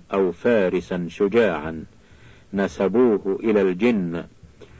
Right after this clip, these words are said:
وإنما ذلك لعظم الجن في نفوسهم، والملائكة تسميهم العرب جنا، وإذا وصفوا الرجل السيد قالوا:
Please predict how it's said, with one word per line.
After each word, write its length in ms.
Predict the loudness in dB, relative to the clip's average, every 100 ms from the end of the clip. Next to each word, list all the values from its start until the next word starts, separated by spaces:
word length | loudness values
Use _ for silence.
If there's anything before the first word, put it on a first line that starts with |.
| -12 -2
وإنما 880 | 0 2 0 2 0 0 0 -2
ذلك 580 | 0 2 4 4 0 0
لعظم 640 | 2 2 4 2 2 2
الجن 680 | 0 -2 -2 0 0 0 -2
في 340 | -2 0 2 2
نفوسهم، 920 | -2 -2 -2 0 -2 0 -2 -2 -8 -20 -20 -20 -20 -20 -20 -10 0
والملائكة 920 | 2 2 2 0 2 0 0 0 0
تسميهم 1120 | -2 -2 -4 -2 -2 0 0 0 0 -2 -4 -8 -2
العرب 680 | 0 2 0 2 2 2
جنا، 600 | 2 0 0 0 0 -2 -6 -20 _ -20 -20 -20 -20 -6
وإذا 580 | -2 0 2 2 2 2
وصفوا 540 | 2 2 0 -4 0 -2
الرجل 460 | 2 0 2 2
السيد 600 | 2 -2 0 2 2 2
قالوا: 600 | 0 0 0 2 2 0